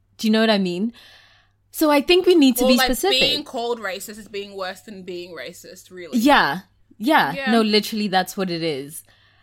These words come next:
Speaker 1: So we need to be specific and say, the way that you said that I'm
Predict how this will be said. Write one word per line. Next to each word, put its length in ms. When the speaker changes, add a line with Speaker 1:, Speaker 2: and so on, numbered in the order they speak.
Speaker 1:
So 180
we 320
need 240
to 100
be 140
specific 640
and 180
say, 540
the 120
way 240
that 220
you 160
said 340
that 300
I'm 400